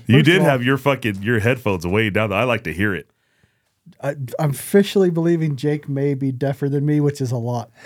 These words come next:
Speaker 1: Yeah,
Speaker 2: <laughs>
Speaker 1: yeah. It's not that I'm de-, like, it sounds loud, but I like it loud. Like, I have headphones now. When we go work out in the morning, I bought, like, these Beats Pro over the ear ones, 'cause those freaking, those crank the hardest.
Speaker 2: So what is, we kinda talked about when Alwine was here. What's your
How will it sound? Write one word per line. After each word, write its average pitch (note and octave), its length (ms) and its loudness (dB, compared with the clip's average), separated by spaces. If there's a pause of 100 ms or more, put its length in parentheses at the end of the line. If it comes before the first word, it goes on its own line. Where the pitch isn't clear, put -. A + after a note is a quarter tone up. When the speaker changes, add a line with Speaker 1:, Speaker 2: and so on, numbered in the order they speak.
Speaker 1:
Yeah, G2 260 4 (140)
Speaker 2:
<laughs> - 120 -12
Speaker 1:
yeah. F#2 200 0 (680)
It's - 160 0
not A3+ 100 0
that G3+ 80 2
I'm D3+ 60 0
de-, C#3 100 0
like, B2 160 0
it A#2+ 100 0
sounds C3+ 380 0
loud, F2+ 300 -2
but F2+ 100 -2
I F#2+ 120 0
like F#2 300 -2
it D2+ 120 -8
loud. D2+ 420 -10
Like, F2+ 160 -2
I A2 80 2
have A2+ 160 0
headphones A2 400 -4
now. A2 80 -2
When G#2 100 -4
we A#2+ 80 0
go A#2 140 0
work A2+ 220 -2
out A#2 100 -2
in A#2 60 -6
the A2 80 -6
morning, A2+ 260 -2
I G#2 80 -2
bought, F#2 240 -4
like, F#2 140 -6
these F#2 160 -4
Beats G2+ 340 0
Pro G2+ 560 0 (380)
over G2+ 240 2
the G2 80 0
ear G#2 240 0
ones, A#2+ 400 -2
'cause F2 180 -4
those F#2+ 180 -2
freaking, E2+ 480 -8
those F#2 200 -4
crank F#2 380 -6
the E2+ 80 -6
hardest. F2 640 -6
Speaker 2:
So - 140 -4
what G3 220 0
is, G3 340 0
we E3+ 160 -4
kinda G#3 300 -2
talked E3 240 -2
about D#3 180 -2
when C#3 80 -2
Alwine C#3+ 400 -2
was B2+ 140 -6
here. C3 180 -4
What's E3+ 300 -2
your F3+ 260 0